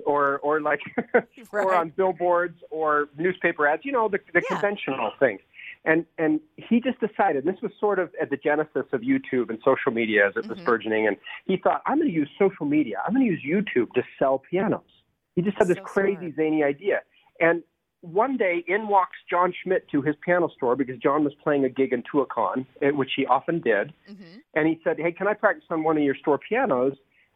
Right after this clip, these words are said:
Speaker 1: while I warm up for this gig?" And Paul said, "Absolutely. Have at it. Play any piano you want." And Paul had known John's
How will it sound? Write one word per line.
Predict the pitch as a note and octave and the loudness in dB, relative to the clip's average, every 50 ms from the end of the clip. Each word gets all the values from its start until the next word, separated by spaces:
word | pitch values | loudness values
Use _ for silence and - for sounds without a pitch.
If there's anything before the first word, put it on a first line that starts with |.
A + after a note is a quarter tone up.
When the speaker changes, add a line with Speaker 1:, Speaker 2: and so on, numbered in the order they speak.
| _ - | _ -2
Speaker 1:
while | C#3+ D3 C#3+ C#3+ | 0 0 2 2
I | C#3+ | 0
warm | C#3 C3+ D3+ D#3+ D#3 D3+ | 0 0 0 0 0 0
up | - - - | -2 -4 -4
for | - C#3 | -6 -8
this | B2 C3 C3 - - | -6 -8 -10 -8 -6
gig?" | B3+ D4 D4+ D#3+ | -6 -4 -4 -4
And | B2 - | -6 -2
Paul | - D3 C#3+ C#3 - | 0 0 0 0 -2
said, | - C3+ - | -4 -2 0
"Absolutely. | F#3+ A3+ G#3 - - D#3 D3 F#3 C4 A#3 - A#2 | 0 0 0 -4 -6 -2 0 0 0 0 -2 -10
Have | - - D3+ F3+ F#3 F3 | -6 -4 -2 -2 0 0
at | F3 F3 F#3 | 0 0 0
it. | G#3+ G3 - | -2 -6 -4
Play | - F3+ E3+ F3+ | -2 0 0 2
any | F3+ G3+ F3+ | 2 0 -2
piano | - - F#3 F#3 F3+ F3 | -2 -4 -4 0 0 0
you | D#3+ C#3 C#3 | 0 0 0
want." | D3+ G3+ C4 B3 C#3+ A#2 - | 0 0 0 0 0 -2 -4
And | C3+ C#3 - | -8 -8 -4
Paul | - - B3 C4 B3 | 0 2 2 2 2
had | G#3+ G3+ D#3+ | 0 -2 -2
known | E3 E3+ G#3 A#3 B3 A#3 G3+ | 0 0 2 2 0 -2 -2
John's | G#3 F#3+ F#3 F3+ | 0 0 0 -2